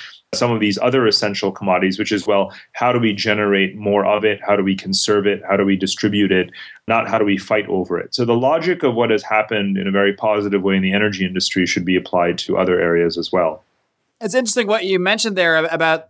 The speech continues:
Speaker 2: you know, the price of oil. And, you know,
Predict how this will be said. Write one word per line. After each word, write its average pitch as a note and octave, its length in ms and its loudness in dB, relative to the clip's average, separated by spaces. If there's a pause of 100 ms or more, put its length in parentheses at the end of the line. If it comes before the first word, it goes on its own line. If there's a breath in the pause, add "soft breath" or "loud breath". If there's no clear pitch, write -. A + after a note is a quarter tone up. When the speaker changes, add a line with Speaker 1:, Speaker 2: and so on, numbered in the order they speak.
Speaker 2:
you C#3+ 140 -6
know, C#3 60 2
the C3+ 80 0
price F#3 300 0
of C3+ 180 -4
oil. D#3+ 400 2
And, C#3+ 220 0 (380 loud breath)
you D#3 60 -8
know, D#3 240 0